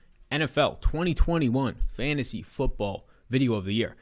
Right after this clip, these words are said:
And basically, I'm just coming on right now. I'll take any questions if they come into the chat. We're doing this live, uh, the day after the first day of free agency. Obviously, more stuff will come out today and tomorrow. We're kind of waiting right now for the wide receivers to set the market.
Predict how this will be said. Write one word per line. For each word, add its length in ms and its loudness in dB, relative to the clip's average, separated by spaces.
And 120 2
basically, 260 4
I'm 80 2
just 120 0
coming 180 0
on 120 0
right 140 0
now. 140 0
I'll 120 2
take 160 2
any 120 2
questions 340 0
if 80 -2
they 80 0
come 160 -2
into 140 -2
the 80 -4
chat. 200 0
We're 80 0
doing 200 0
this 160 -4
live, 400 0
uh, 200 -2
the 140 -4
day 320 -2
after 300 -4
the 60 -4
first 240 -6
day 80 -2
of 80 -6
free 140 -2
agency. 440 2
Obviously, 320 -4
more 180 0
stuff 220 -4
will 60 -8
come 120 -4
out 140 -4
today 160 -2
and 100 -4
tomorrow. 380 2
We're 100 -8
kind 160 0
of 80 -2
waiting 440 0
right 200 -2
now 220 -4
for 140 -6
the 80 -2
wide 180 0
receivers 380 -4
to 100 -10
set 260 -4
the 60 -2
market. 460 0